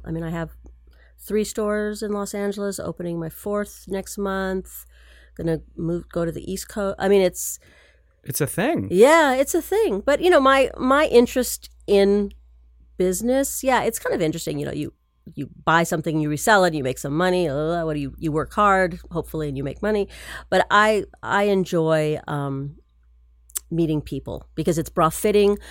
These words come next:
Speaker 1: so it's service. It's not, we don't sell on the internet. You come
Speaker 2: Right.
Speaker 1: in, it's like being with your barber, your tailor. It's that old-fashioned idea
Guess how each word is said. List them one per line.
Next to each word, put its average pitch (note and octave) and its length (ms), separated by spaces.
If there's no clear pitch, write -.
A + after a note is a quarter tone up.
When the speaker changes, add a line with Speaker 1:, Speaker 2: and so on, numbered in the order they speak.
Speaker 1:
so D#3 380
it's - 200
service. - 580
It's - 180
not, D3+ 260
we D3+ 140
don't C#3+ 160
sell D3 180
on C#3+ 80
the C#3+ 100
internet. C#3 480
You C#3+ 140
come G3 280
Speaker 2:
Right. E3+ 80
Speaker 1:
in, D#3 200
it's - 160
like C#3+ 160
being D#3+ 180
with D#3 200
your D3+ 160
barber, C#3+ 340
your C3+ 160
tailor. C3+ 540
It's C3 140
that - 200
old-fashioned C#3+ 760
idea C3+ 560